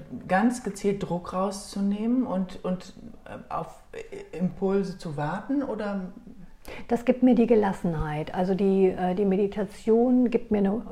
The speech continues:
Speaker 2: gibt mir eine Ruhe und, ähm, gibt mir eine gewisse,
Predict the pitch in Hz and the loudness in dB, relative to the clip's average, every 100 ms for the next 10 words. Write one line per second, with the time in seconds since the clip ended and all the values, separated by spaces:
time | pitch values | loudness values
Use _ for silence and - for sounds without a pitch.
0 | 220 208 - 208 208 180 202 240 269 285 | -4 -4 0 2 4 6 6 6 4 -2
1 | - - - - - - 220 226 226 226 | -8 -18 -18 -18 -6 6 8 10 8 6
2 | - 214 208 202 202 202 202 - - 226 | 2 2 4 4 4 4 2 -4 -6 -2
3 | 208 - 220 208 196 202 196 190 196 226 | 0 2 2 2 4 4 6 6 6 6
4 | 214 208 196 208 | 6 6 4 2